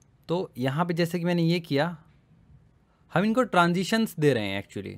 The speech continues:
हम जैसे कि ऑटो ट्यून होता है वो खुद ट्रांजिशन दे, देता है किसी भी नोट को कि देखो ये नोट है, इससे इस पे शिफ्ट हो रहा है तो कितनी जल्दी और किस तरीके से शिफ्ट होगा। तो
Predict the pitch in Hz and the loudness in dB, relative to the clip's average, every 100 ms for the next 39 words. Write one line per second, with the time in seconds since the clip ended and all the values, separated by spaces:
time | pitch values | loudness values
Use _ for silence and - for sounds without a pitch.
0 | - _ _ _ - 151 190 _ _ _ | -16 _ _ _ -4 -4 -4 _ _ _
1 | _ - 151 202 208 - 160 190 226 240 | _ -4 0 0 -2 0 0 0 -2 2
2 | 247 240 226 226 233 247 - - 233 247 | 4 4 4 6 8 6 -2 -2 0 4
3 | 226 220 208 226 226 196 170 156 143 147 | 6 6 4 0 2 2 0 -4 0 2
4 | 151 170 254 277 170 202 185 196 180 170 | 2 2 0 -4 -4 -2 0 2 2 0
5 | - 190 233 - - - - 165 180 220 | -2 -4 -4 -10 -20 -12 -4 -2 0 0
6 | 175 185 233 226 220 220 254 277 - 208 | 2 4 4 4 2 0 -4 -4 -8 -10
7 | - 254 247 254 247 240 233 185 160 180 | -2 0 0 0 -2 -2 -2 2 4 4
8 | 233 - - 247 - 226 247 208 190 180 | 2 -6 -4 -6 -2 0 4 4 2 2
9 | 220 214 254 247 196 202 226 190 170 123 | 0 0 -6 0 0 2 0 -2 -4 -4
10 | 107 - - - - - - 196 226 226 | -4 -8 -20 -20 -20 -20 -8 2 2 2